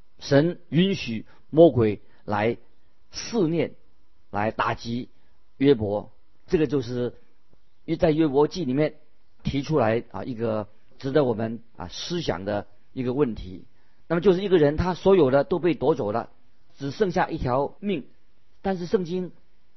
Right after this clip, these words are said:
在约伯记里面并没有给我们提出一个很明显的答案，虽然没有一个明显答案，但是神确实在其中。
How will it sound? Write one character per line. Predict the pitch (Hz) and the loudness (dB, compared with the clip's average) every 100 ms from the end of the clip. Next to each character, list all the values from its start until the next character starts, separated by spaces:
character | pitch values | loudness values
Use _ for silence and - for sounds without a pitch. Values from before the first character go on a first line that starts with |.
| - | -6
在 | 180 | 0
约 | 175 | 2
伯 | 175 175 | 4 2
记 | 156 | 0
里 | 139 | -2
面 | 160 - - - - - | -2 -4 -10 -18 -12 -2
并 | 233 | 0
没 | 175 | 2
有 | 180 120 - - | 0 -2 -6 -2
给 | 165 | -2
我 | 123 | 0
们 | 127 | -4
提 | - 143 | -6 -6
出 | 143 | -4
一 | |
个 | 139 | -4
很 | 117 | -4
明 | 101 127 | -4 -6
显 | 127 101 | -6 -6
的 | 98 | -6
答 | 82 | -4
案， | 101 107 - - - - - | -4 -4 -8 -18 -18 -20 -16
虽 | - 214 | 4 6
然 | 160 131 | 6 4
没 | 127 160 | 0 0
有 | 139 | 2
一 | 143 | 0
个 | |
明 | 139 143 | 0 -2
显 | 156 110 | -2 -2
答 | 117 | 0
案， | 127 | 0
但 | 175 | 0
是 | 151 143 | -2 -4
神 | - 123 160 - - - | 0 2 0 -6 -14 -8
确 | - 156 | 0 0
实 | 135 | 0
在 | 135 113 | -2 -2
其 | - 117 | -6 -8
中。 | 113 131 | -4 -4